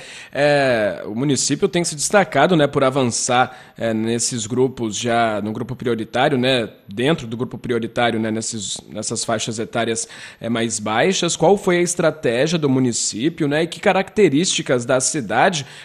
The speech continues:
ajudaram pra avançar mais rápido que as outras cidades na imunização?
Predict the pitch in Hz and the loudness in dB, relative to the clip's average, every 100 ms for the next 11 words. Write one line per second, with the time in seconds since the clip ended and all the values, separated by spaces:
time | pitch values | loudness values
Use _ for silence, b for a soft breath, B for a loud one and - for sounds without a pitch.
0 | B 170 220 170 160 202 180 175 170 180 | B -2 0 2 4 4 4 6 6 4
1 | 151 170 175 180 147 143 151 151 147 139 | 4 4 6 4 4 4 4 2 2 2
2 | 139 143 135 131 123 123 113 127 120 120 | 2 0 -2 -2 2 2 2 0 2 2
3 | 117 113 - 110 92 | 2 0 0 -2 -4